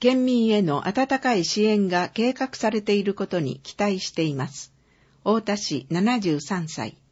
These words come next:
新年群馬ちゃんクイズに挑戦しました。県が開発したニジマスの名前や、渋川市にある民族文化財のことなどを初めて知りました。群馬で生まれ育ちましたが、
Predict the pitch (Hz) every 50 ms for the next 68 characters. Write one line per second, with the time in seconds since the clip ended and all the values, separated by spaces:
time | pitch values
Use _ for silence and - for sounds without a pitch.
0 | _ _ _ _ _ _ _ _ _ _ _ _ _ - - - 269 277 254 220
1 | 180 156 147 135 143 - 226 247 254 262 262 254 - 247 226 220 214 214 - 233
2 | 220 196 180 165 143 139 135 135 135 - 190 208 214 214 - 196 190 190 - -
3 | 160 147 160 160 - - - - - - _ _ _ _ _ _ _ _ _ _
4 | _ _ _ - 254 254 233 208 175 160 160 - 202 214 226 214 226 214 214 -
5 | 208 208 - - - 170 170 - - 185 185 190 202 247 254 262 247 247 - 220
6 | 214 202 196 196 190 185 185 185 185 185 180 170 165 160 151 165 - - _ _
7 | _ _ _ _ - - 202 240 277 269 - 285 262 254 233 - - 190 175 165
8 | 156 147 151 156 147 147 147 143 - - 185 214 247 254 226 254 247 - 240 196
9 | 214 226 240 226 254 233 202 208 180 175 160 151 147 147 - 175 175 - 196 185
10 | 170 156 156 151 143 139 135 - - - - - 175 165 269 285 262 214 208 147
11 | 147 - - - 147 143 147 143 156 - - - - - - - _ _ _ _
12 | _ _ _ _ _ _ _ _ - 214 233 220 202 180 170 160 156 156 156 170
13 | 190 202 196 185 196 196 196 - 185 185 190 202 202 - 180 180 190 196 - -
14 | - 151 151 143 139 -